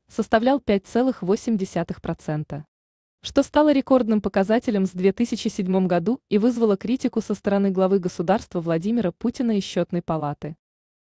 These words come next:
Силуанов уверен, что переходящие финансы в следующем две тысячи двадцать первом году помогут покрыть те затраты,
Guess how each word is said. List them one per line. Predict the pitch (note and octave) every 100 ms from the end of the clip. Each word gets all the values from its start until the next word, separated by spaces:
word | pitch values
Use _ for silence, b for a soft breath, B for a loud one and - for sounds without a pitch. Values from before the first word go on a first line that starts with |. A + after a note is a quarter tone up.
| _
Силуанов | - - A3 A3+ D4+ D#4+ A3+
уверен, | G#3+ D4 B3+
что | - B3+
переходящие | A#3+ A3 G#3+ G3+ A3 - G3
финансы | - F#3+ A3+ D4 G3+
в | F3+
следующем | G3+ A3 G#3 - G3 F#3
две | F#3 G#3
тысячи | - B3+ C4 G#3
двадцать | F#3 G3+ G3 -
первом | G#3 G3 F#3
году | F3+ F3 G3+ -
помогут | G3+ G3 A#3+ B3+
покрыть | - G3+ G#3 G3
те | G#3+
затраты, | G#3 G3 - E3+ - D3+